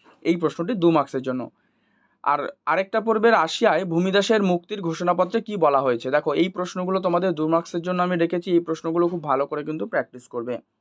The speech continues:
এবারে এই অধ্যায় থেকে চার মার্কসের যে প্রশ্ন,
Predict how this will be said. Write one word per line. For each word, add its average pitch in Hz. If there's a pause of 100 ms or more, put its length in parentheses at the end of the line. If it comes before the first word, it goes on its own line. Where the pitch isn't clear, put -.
(960)
এবারে 175 (480)
এই 220
অধ্যায় 156
থেকে 175 (840)
চার 170
মার্কসের 190
যে 170
প্রশ্ন, 123